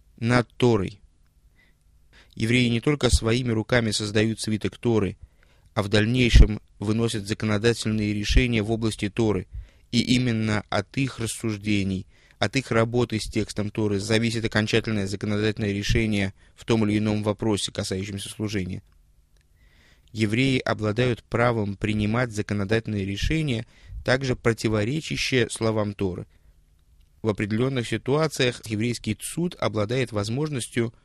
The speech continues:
обладает правом вынести законодательное решение, противоположное словам Торы. В этот момент раскрывается полная власть евреев над Торой безо всяких ограничений.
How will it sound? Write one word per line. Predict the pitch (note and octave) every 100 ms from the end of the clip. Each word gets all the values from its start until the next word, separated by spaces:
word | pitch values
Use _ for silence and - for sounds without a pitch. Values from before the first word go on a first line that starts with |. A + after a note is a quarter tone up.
| _
обладает | - G#2+ A2+ A#2 C3 G#2+
правом | - B2 D3 C#3+ A#2 B2 _ -
вынести | A2+ D3 C#3+ -
законодательное | A2 G#2+ G#2 G#2+ B2 B2+ A2+
решение, | G2+ G2 - C#3+ D3+ C#3 - _ _ _ -
противоположное | A#2+ B2 A2 A2+ A#2 D#3+ D#3 C3
словам | - G#2+ G#2 G2+
Торы. | G2 G2 G#2 _ _ _ - _ _ -
В | A#2+
этот | A#2+ A2
момент | A2 A2+ D3 C#3
раскрывается | A2+ - G2+ A#2+ C3+ B2 - G#2
полная | - D#3 D#3+ D#3 C#3
власть | A2+ A#2+ C3+ -
евреев | G#2+ A2 C3 A2+ -
над | A#2 A2+ -
Торой | F3 E3 C#3+
безо | A#2 A#2+ A#2
всяких | - C#3 C3 B2
ограничений. | A2+ A#2 A2+ G#2+ F#2+ F#2 A2